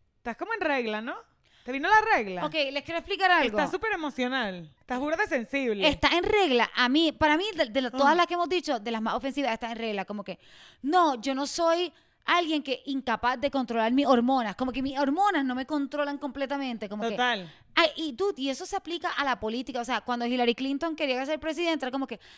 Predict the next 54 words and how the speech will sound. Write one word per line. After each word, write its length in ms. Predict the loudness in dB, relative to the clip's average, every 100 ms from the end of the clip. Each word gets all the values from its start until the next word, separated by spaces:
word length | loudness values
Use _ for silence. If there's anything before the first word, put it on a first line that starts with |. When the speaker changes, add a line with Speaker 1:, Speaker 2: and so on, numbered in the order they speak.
| _
Speaker 2:
"No, 200 | -2 -2
imagínate 400 | 0 -2 -2 -4 -4
cuando 160 | -4
esté 160 | -2 -2
en 100 | 0
regla 540 | 0 0 0 -2 -2
lo 160 | 0 -2
que 100 | -2
va, 240 | 0 0
lo 100 | -2 -6
que 80 |
va 80 | -8
a 40 | -6
hacer". 220 | -6 -4
Como 160 | -6
que 140 | -8 -12
nosotras 340 | -12 -10 -8
no 100 | -4
nos 120 | -4
descontrolamos. 720 | -4 -6 -6 -4 -4 -4 -4 -6
O 20 |
sea, 160 | -8 -12 _ _ -20
si 200 | _ -2
uno 100 | -2
se 80 | -2
pone 140 | -6 -10
emocional, 400 | -10 -10 -12 -12
si 100 | -12
uno 100 | -10
llora, 280 | -8 -10
si 100 | -12
Speaker 1:
Bueno, 140 | -8 -8
Speaker 2:
te 60 | -4
Speaker 1:
tienes 180 | 0 2
Speaker 2:
duelen 160 | 2
las 80 | 6 6 6
Speaker 1:
hormonas, 320 | 4 0 -2
Speaker 2:
tetas. 100 | -4
Speaker 1:
o 20 |
sea 160 | -4 4
Speaker 2:
Sí, 260 | 6 6
pero 240 | 4 -2 -4 _ _
no 120 | -4
es 60 | -2
que 140 | -2
voy 160 | 0 0
a 240 | 0 -2 -6 -10
irme 220 | -4 0 2
a 60 |
guerra 360 | 2 2 2 0
con, 260 | 0 -2
la 80 | -2
gente 200 | -2 0
decía, 200 | -2 0